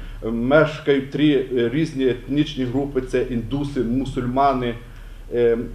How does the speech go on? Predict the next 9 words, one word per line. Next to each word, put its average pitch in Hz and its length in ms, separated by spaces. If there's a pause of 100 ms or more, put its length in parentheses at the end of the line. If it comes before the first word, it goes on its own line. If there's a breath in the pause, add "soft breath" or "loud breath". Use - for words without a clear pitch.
і, 127 240
і 135 360
китайці. 147 960 (260 loud breath)
Національною 147 760
їхньою 151 300
ідеєю 143 380 (100)
є, 135 320 (460 loud breath)
е, 117 560 (480)
перехід 147 600